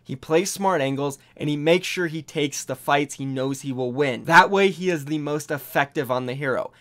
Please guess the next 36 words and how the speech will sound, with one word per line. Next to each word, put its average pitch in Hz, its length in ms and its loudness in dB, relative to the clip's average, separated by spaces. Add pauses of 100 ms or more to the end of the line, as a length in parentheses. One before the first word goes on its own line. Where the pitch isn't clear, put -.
(120)
If - 200 -8
that 170 200 8
doesn't 226 320 4
make 208 200 0
sense 208 420 -2
to - 140 -10
you, 127 340 -2 (160)
then 151 140 0
you 165 100 0
don't 180 300 4
really 170 260 2
understand. 143 680 -2
And 151 120 0
if 151 140 -2
you 165 80 6
also 214 240 8
watch 175 300 6
the 151 80 -6
games, 131 300 -4
you 131 80 -6
will 127 100 -8
see 220 260 -6
that 165 240 2
Pine 175 340 -2
dies 143 320 2
way 131 340 -2
too 170 200 -8
much, 110 460 -6
and 156 160 0
looking 175 320 2
at 170 140 6
the 180 80 -4
statistics 147 680 -6
just 131 280 -8
reassures 123 680 -4
that. 95 300 -8